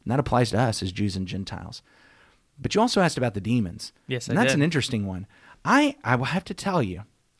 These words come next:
Speaker 1: I am in two minds on the demons.
Speaker 2: Okay.
Speaker 1: And I'm not sure which one James is actually saying.
Speaker 2: Well, why don't I tell you what I think?
Speaker 1: Okay, you
Speaker 2: and then
Speaker 1: tell
Speaker 2: you
Speaker 1: me.
Speaker 2: tell me.
Speaker 1: All right, you tell me.
Speaker 2: You tell me your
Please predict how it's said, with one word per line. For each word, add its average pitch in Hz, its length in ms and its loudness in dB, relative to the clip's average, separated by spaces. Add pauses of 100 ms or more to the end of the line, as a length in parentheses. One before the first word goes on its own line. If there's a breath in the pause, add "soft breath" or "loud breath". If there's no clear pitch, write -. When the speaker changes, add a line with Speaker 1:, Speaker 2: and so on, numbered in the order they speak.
Speaker 1:
I 156 200 0
am 208 220 4
in 147 160 4
two 208 280 -2
minds 101 840 -4 (420)
on 117 160 2
the 110 60 0
demons. 104 520 -6 (160)
Speaker 2:
Okay. 131 220 -2
Speaker 1:
And 123 140 4
I'm 120 280 2
not 196 260 0
sure 165 260 2
which 135 280 0
one 123 180 2
James 110 320 0
is 101 140 -2
actually 98 360 -6
saying. 92 520 -8 (280)
Speaker 2:
Well, 135 120 -2
why 165 80 4
don't 175 100 2
I 151 80 2
tell 147 200 -2
you 135 140 0
what 123 120 0
I 131 120 2
think? 107 400 -6
Speaker 1:
Okay, 190 200 6
you 175 80 6
Speaker 2:
and 170 80 4
then - 60 0
Speaker 1:
tell 151 100 6
Speaker 2:
you 131 60 2
Speaker 1:
me. 95 60 -4
Speaker 2:
tell 127 160 0
me. 123 140 -4
Speaker 1:
All 120 80 2
right, 98 180 -2
you 123 120 -2
tell 117 200 -2
me. 117 100 -6
Speaker 2:
You 135 60 0
tell 139 200 2
me 135 80 0
your 127 340 2